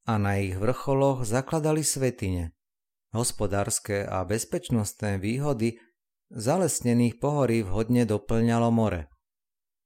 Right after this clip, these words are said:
Stredomorie Feničanov neoddelovalo, ale spájalo s odľahlými kútmi známeho sveta a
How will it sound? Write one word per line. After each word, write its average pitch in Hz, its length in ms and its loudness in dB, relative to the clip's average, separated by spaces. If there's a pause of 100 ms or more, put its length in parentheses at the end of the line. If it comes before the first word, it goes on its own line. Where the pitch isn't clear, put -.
(220)
Stredomorie 117 1200 2
Feničanov 117 880 0
neoddelovalo, 95 880 0 (480)
ale 143 160 2
spájalo 139 720 0
s 117 80 -2
odľahlými 123 640 0
kútmi 120 480 0
známeho 110 560 0
sveta 98 480 -4 (640)
a 98 160 -2